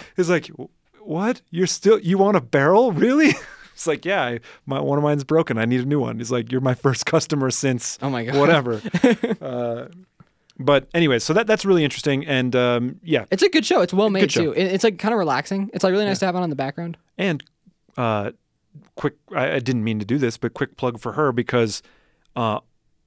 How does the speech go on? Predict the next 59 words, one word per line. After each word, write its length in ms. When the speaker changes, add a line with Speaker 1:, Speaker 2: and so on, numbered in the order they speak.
Speaker 1:
all 120
of 60
her 80
recipes 540
and 100
stuff 380
are 160
actually 360
on 120
her 100
blog. 460
She 120
started 380
this 160
whole 140
thing 160
as 100
a 100
Speaker 2:
Oh, 40
Speaker 1:
blog. 440
Speaker 2:
okay, 200
cool. 160
Speaker 1:
And 280
she's 180
trained 300
at, 80
like, 160
Chez 180
Panisse, 480
which 160
is 80
a 300
kinda 180
well-known 440
res-, 200
restaurant. 520
But 320
she 200
has, 340
her 80
blog 280
has 200
a 60
lot 260
of 80
really 160
good 100
information, 680
and 160
including 340
a 20
book 440
and 180
illustrations, 720
and 260
it's 220
really 140
nice. 280
Speaker 2:
Mm. 260